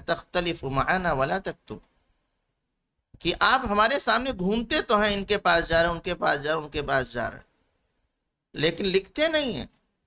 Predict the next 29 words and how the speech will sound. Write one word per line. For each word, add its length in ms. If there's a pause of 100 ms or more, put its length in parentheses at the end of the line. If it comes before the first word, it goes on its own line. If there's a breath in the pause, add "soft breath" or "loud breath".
(160)
जैसे 220
आप, 260 (1040)
है 80
ना? 180 (2250)
हाँ, 360
नहीं 160
लिखते, 360 (1500)
सुनते 380
हैं। 280 (2000)
तो 60
उन 140
लोगों 280
को 80
लगता 380
था 200 (1000)
कि 80
जब 180
आप 180
लिखते 420
नहीं 320
हैं 320 (360 soft breath)
तो 60
यहाँ 360
वहाँ 220
घूमने 300
की 80
क्या 180
ज़रूरत 420
है, 200